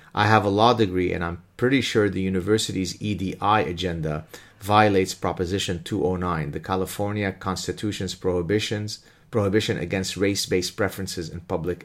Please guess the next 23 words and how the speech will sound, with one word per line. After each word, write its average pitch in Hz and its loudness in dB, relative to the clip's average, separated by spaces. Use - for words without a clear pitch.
education. 82 -6
Voters 107 6
enacted 104 -2
this 92 -4
decades 92 -2
ago 80 -2
and 85 -6
reaffirmed 98 0
it 82 -4
last 95 -2
year 85 2
at 82 -2
the 80 -2
ballot 87 -4
box, 62 -6
so - -2
I 98 2
opted 107 0
to - -8
follow 104 -2
the 92 -2
state - -2
constitution 104 -6